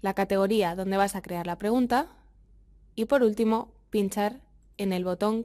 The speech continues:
Crear una nueva pregunta. En este caso seleccionamos el tipo Respuestas anidadas cloth.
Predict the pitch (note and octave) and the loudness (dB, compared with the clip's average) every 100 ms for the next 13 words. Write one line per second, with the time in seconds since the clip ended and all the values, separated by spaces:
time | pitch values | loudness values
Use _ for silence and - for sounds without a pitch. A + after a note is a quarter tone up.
0 | - G3 G3+ G3+ G3 F3+ F3 F3 D#3+ - | -6 0 2 2 0 -2 -4 -4 -4 -6
1 | - - E3+ - - _ _ _ _ _ | -10 -12 -16 -20 -20 _ _ _ _ _
2 | _ - - _ _ - - - _ _ | _ -20 -20 _ _ -20 -20 -20 _ _
3 | - A3+ C4 A#3 A3 A3+ C#4+ D4 A#3 G#3 | 0 0 2 0 0 0 -2 0 0 0
4 | G#3+ G#3 G#3+ B3 G3 G#3+ G#3+ C#4+ E4+ G4+ | 0 2 2 0 -2 -2 -2 0 -2 -6
5 | - G3 - G#3 F#3+ - E3+ - - G3 | -10 -8 -4 -2 -2 -4 -8 -10 -6 -2
6 | F#3+ G#3 C4 D4+ - - _ - F#3 | 0 0 0 -4 -10 -20 _ -4 -4